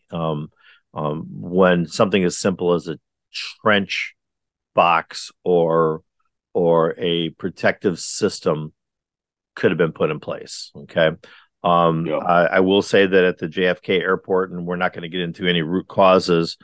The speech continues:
Speaker 1: um, <clears throat> the video that they were showing from a, from a helicopter showed a, a fairly narrow, deep trench that had, uh, some protective measures in there. Um,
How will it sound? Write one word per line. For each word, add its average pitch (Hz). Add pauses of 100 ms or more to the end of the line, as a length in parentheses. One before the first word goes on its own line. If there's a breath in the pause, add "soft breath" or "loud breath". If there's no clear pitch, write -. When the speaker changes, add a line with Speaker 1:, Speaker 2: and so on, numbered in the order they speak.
(340 soft breath)
Speaker 1:
um, 87
<clears throat> -
the 104
video 101
that 85
they 90
were 90
showing 90
from 87
a, 85
from 90
a 82 (160)
helicopter 92
showed 87
a, 82 (1200 loud breath)
a 101
fairly 123
narrow, 101
deep 98
trench 98 (1040)
that 95
had, 98 (120)
uh, 92
some 101
protective 98
measures 90
in 92
there. 98 (380 loud breath)
Um, 80